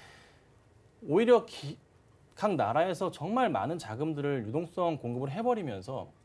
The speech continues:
시장을 끌어올려주고 있거든요. 꺾이지 않게. 특히나 코로나가 오히려 금융위기를 만들지 않았다는 생각이 좀 개인적으로 들기도 합니다. 많은 자금을 오히려 풀리게 됐으니까요. 그래서, 어, 단기적인 그 포인트에서 보자면은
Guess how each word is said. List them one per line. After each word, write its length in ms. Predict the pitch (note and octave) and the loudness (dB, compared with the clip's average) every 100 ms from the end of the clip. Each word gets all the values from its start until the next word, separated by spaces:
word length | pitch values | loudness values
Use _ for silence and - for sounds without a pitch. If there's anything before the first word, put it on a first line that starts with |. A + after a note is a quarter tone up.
| - | -20
시장을 480 | - - A3+ F#3+ | -4 2 4 2
끌어올려주고 760 | - B3+ A3 F#2 B2 G#3+ D#3 B2 | -2 0 0 0 -2 -2 -2 -6
있거든요. 420 | F#2+ F#2+ - A2 - - | -8 -10 -12 -14 -14 0
꺾이지 400 | A3+ A3+ B3+ C#3+ | 0 0 -4 -4
않게. 340 | F#2+ - G#2+ - | -6 -8 -18 -18
특히나 440 | - - A3+ A3+ - - - | -8 4 4 4 -2 -20 -20
코로나가 1040 | - C#4+ D4+ C#4 B3 A#3 G#3+ G#3+ G#3+ G#3 - | -2 2 4 6 8 8 8 8 8 6 2
오히려 560 | - D3 E3+ F3+ F#3+ F#3 | 0 2 2 4 4 2
금융위기를 640 | - D#3+ G3+ F#3 D3+ D3+ | 0 2 4 4 2 2
만들지 480 | C#3+ A2 C3+ G#3 G3 | 2 0 2 2 2
않았다는 500 | G#2 B2 A3 - A3 | 2 4 2 4 2
생각이 220 | F3 E3+ | 2 0
좀 100 | D3+ | -2
개인적으로 400 | B2+ A2+ C#3+ E3+ | -4 0 0 0
들기도 340 | B2+ G#2 G#2+ A#2 | -2 -4 -4 -6
합니다. 300 | C#3 F#2+ - - - - - | -6 -10 -16 -20 -20 -20 -8
많은 280 | A2+ E3 | -2 0
자금을 240 | D#3+ A#2+ G#2+ | 0 -2 -4
오히려 140 | G#2 | -6
풀리게 300 | - - A3 | -8 -6 -6
됐으니까요. 460 | D3+ F#2+ G#2+ - - - _ - - | -6 -8 -12 -18 -20 -20 _ -20 -16
그래서, 340 | - C#3 C#3+ C#3 - - - - | -6 -2 -2 -4 -10 -20 -20 -12
어, 240 | - - - | -8 -6 -8
단기적인 1040 | - B2 F#3 A3 G#3 G#3 G#3 G3+ G3 F#3 | -6 -2 2 4 4 2 2 2 2 0
그 120 | D#3 C#3+ | 0 -4
포인트에서 480 | - A3 G#3+ G3 | -2 -2 0 0
보자면은 680 | F3+ C#3+ C#3 C3+ C#3 D#3 F#3 | 0 0 0 0 0 0 -2